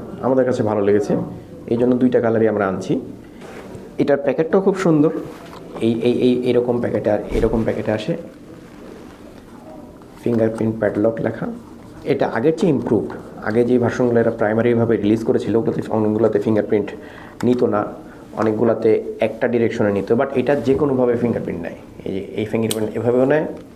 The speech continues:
আপনি যদি অ্যাঙ্গেল করেও দেন সেভাবেও নেবে, অর্থাৎ মিস হওয়ার কোনো সুযোগ নেই। আবার অন্য কোনো ফিঙ্গারপ্রিন্টে কোনোভাবেই নেবে না।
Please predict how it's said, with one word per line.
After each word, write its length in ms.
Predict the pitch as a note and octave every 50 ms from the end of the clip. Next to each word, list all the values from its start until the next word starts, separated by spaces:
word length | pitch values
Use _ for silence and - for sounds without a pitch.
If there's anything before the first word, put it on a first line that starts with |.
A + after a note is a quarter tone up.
| - - - - - - - - -
আপনি 120 | - G#2+ G#2
যদি 120 | - - G2+ -
অ্যাঙ্গেল 280 | G#2 G#2 G#2+ A2 A#2+ A#2
করেও 260 | A#2 B2+ B2+ C3 C3
দেন 180 | B2 C#3 C#3 C#3 - - - - - - - - - - - - -
সেভাবেও 340 | - - A2 A2+ A2 - G2+
নেবে, 200 | G2 F#2+ F#2 F#2+
অর্থাৎ 220 | - - - A#2+ A2
মিস 260 | A#2+ C3+ D#3 D3+ -
হওয়ার 160 | D3 C3 -
কোনো 280 | - C3 C#3 E3 D#3+ - - -
সুযোগ 240 | - A2+ G#2+ G#2
নেই। 100 | G2 F#2+
আবার 320 | G2 G#2+ A#2+ B2+ B2 G#2 - - - - - - - - - - - - - - - -
অন্য 200 | D3 D3+ E3 D#3+
কোনো 200 | D#3+ D3+ D3+ D3
ফিঙ্গারপ্রিন্টে 540 | - C#3+ B2+ B2+ A#2+ B2 A#2 A#2 A#2 B2 -
কোনোভাবেই 480 | - - C#3+ D3 C#3 B2+ B2+ A#2 B2+ A#2
নেবে 220 | G#2 F#2+ - D2+
না। 100 | - -